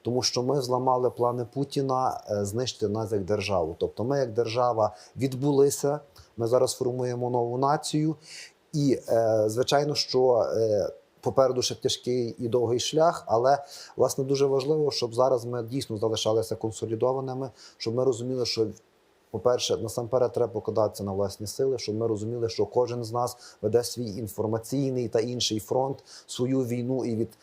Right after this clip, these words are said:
сумарно від дій кожного з нас залежить наша сумарна перемога. Ну і, звичайно, що ми маємо, е, дуже багато зусиль прикладати для наших, е, власне, дипломатичних контактів і для нашої мобілізації міжнародної демократичної спільноти,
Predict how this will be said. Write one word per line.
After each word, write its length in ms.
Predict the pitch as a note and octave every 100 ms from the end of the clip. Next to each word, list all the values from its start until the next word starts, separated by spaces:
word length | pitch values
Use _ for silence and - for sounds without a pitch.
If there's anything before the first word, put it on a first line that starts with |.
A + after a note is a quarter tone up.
| - -
сумарно 480 | - A#2+ B2 B2
від 140 | A#2+ G#2+
дій 140 | A#2
кожного 440 | A2 A#2+ A2+ A2+ A2
з 40 |
нас 200 | A2+ A2
залежить 400 | G#2 G#2+ G#2+ G2+
наша 220 | G#2 G2
сумарна 440 | F#2+ G#2 G#2 G#2 G2+
перемога. 600 | A#2+ C3+ D3+ F3 F3 E3+ - -
Ну 140 | D3+ D3
і, 40 |
звичайно, 440 | B2+ B2 C#3 C3
що 160 | B2+ -
ми 100 | B2
маємо, 440 | A#2+ A#2+ A#2 A#2 A#2 - - _
е, 260 | A#2 A2+ A2
дуже 400 | F#2+ G#2+ B2 C3
багато 420 | B2 A2+ B2+ B2
зусиль 260 | A2 - B2+ -
прикладати 600 | A2 A2 G#2+ A#2 A2+ A2
для 500 | G#2+ A2+ A#2 A2 -
наших, 640 | A2+ A2 A#2 A2+ G#2+ - -
е, 280 | G#2 G#2+ G#2
власне, 500 | G2 G#2+ G#2+ G#2+ G#2
дипломатичних 800 | G2 - A2+ A2+ A#2+ B2+ - G#2
контактів 640 | G#2+ G#2 A2 G#2+ - G#2+ G2+ - -
і 40 | A2+
для 180 | G#2 A2
нашої 480 | A2+ A2+ G#2+ G#2+
мобілізації 760 | G#2+ G#2+ G#2+ A2+ A2 A2 - G#2+
міжнародної 560 | A2 A2 A2+ G2 G2+
демократичної 680 | G2+ G2+ G#2 G#2 A2 G#2 G2+
спільноти, 580 | F#2 - G#2+ B2+ B2+ C3